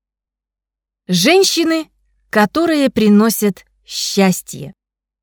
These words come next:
Женщина может сделать мужчину великим, богатым,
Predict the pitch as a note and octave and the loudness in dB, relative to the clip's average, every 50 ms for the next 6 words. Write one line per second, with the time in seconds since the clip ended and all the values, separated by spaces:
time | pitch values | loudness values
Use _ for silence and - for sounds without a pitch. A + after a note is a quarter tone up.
0 | _ _ _ _ _ _ _ _ - E3 G3 D4 E4 E4+ - - C#4+ C4 B3+ A#3+ | _ _ _ _ _ _ _ _ -4 -2 0 0 0 0 -2 -2 0 2 2 2
1 | B3 C4 C#4+ B3 B3 A3+ G3 G3 F#3 F3+ A#3 C4 C4+ B3 - - G#3 G3 F#3 - | 2 2 0 2 0 0 0 0 0 0 2 2 2 2 2 2 2 2 2 2
2 | - - - A#3+ B3 A#3 A3 G3+ - _ _ _ _ - F3 F3+ G#3 A3 A3 G#3+ | 0 -4 -2 0 0 0 0 -2 -4 _ _ _ _ -4 0 0 2 2 2 0
3 | A3 F#3+ - - C#3 A2 A2 F3 _ _ _ _ _ _ - - D#3 F#3+ F#3 F#3 | 0 -2 -4 -6 -12 -12 -12 -16 _ _ _ _ _ _ -8 -4 0 2 2 2
4 | D#3+ F#3 G3+ G#3 F#3+ - D#3+ D#3 D3 E3 | 2 2 2 2 2 0 -4 -6 -6 -8